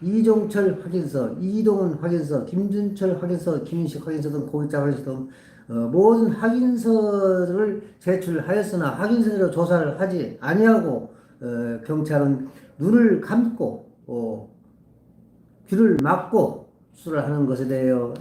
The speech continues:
대하여 미연에 방지하여, 어, 검사에서 조사하라는,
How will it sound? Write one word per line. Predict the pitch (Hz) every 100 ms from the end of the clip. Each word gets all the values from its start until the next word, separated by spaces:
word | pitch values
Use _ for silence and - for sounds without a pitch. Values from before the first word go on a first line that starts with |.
| - -
대하여 | 127 127 123 123 147
미연에 | 127 190 202 196 180
방지하여, | 127 147 147 143 135 139 175 175 - -
어, | 117 113 110
검사에서 | 135 131 123 123 110 123 120 - - -
조사하라는, | - 117 - 123 127 139 180